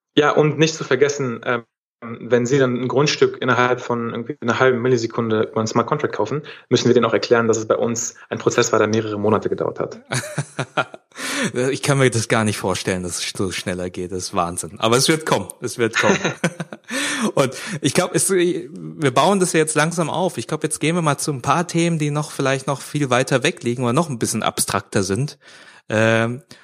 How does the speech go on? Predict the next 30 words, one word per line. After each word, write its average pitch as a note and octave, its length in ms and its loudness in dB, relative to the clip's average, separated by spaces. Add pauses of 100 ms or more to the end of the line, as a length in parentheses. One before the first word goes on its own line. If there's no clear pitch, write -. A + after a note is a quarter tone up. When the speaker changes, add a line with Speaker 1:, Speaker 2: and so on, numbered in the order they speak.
(180)
Speaker 2:
und A2 360 0
Ono, C#3 260 4
da G#2+ 140 4
hast B2+ 220 -4
du D#3 40 4
ja B2 320 4
was, G#2+ 220 -6
was A#2 180 -4
Cooles D3+ 380 0
vorbereitet. G2+ 760 0
Vielleicht, G#2+ 360 -4
äh, G#2+ 200 -4 (580)
äh, G2+ 260 -2
machst G#2+ 420 -2
du C3 60 2
mal A2 220 4
sozusagen G#2+ 520 2
jetzt - 180 -2
mal G2+ 420 0
noch A#2+ 280 0
einen B2+ 100 -6
größeren A#2 480 -2
Sprung. - 320 -8 (300)
Speaker 1:
Ähm, C3 260 2
also C3 160 4
wir D3 80 6
haben A3+ 100 4
ja - 100 2
schon D#3 220 2
von, C3+ 540 -4